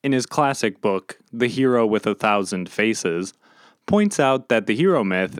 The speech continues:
is comprised of three parts: separation, initiation, and return. If you like more words,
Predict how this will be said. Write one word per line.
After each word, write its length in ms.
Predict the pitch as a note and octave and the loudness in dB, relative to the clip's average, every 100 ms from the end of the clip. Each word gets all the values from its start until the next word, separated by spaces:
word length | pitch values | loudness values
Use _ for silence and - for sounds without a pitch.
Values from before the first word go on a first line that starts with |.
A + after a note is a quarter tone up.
| - | -8
is 200 | A2 F#2+ | -8 -6
comprised 800 | - G2+ - C3+ C3+ C3+ A#2+ G2+ | -4 -4 0 2 2 0 -2 -4
of 160 | F2+ | -4
three 640 | - - - D3+ D#3 D3+ | -8 -14 -2 0 0 -2
parts: 680 | C#3+ - G#2 D#2+ - - - _ _ _ _ | -6 -2 -2 -2 -8 -18 -18 _ _ _ _
separation, 920 | - G#2+ G#2+ A#2+ C#3 - D3 C#3+ C#3 _ _ _ G#2+ | -4 -2 0 0 0 0 -2 -2 -6 _ _ _ -2
initiation, 1000 | G#2 A2+ - G#2 C3+ A#2+ G#2+ F#2+ F#2 F2+ _ _ _ - | 0 0 0 0 2 0 -2 -2 -4 -8 _ _ _ -4
and 440 | G2 F#2+ F#2 F2 - _ - | -2 -2 -4 -10 -16 _ -6
return. 600 | G2+ - C3 G2+ E2 - _ _ _ _ _ _ _ _ _ _ _ _ _ _ _ _ _ | -6 -2 0 0 -4 -12 _ _ _ _ _ _ _ _ _ _ _ _ _ _ _ _ _
If 100 | A#2+ | 0
you 80 | C3 | 2
like 240 | D3 D#3+ C#3 | 2 0 0
more 180 | B2 | 0
words, 460 | A2+ G2+ G2 G2+ | 2 2 0 -2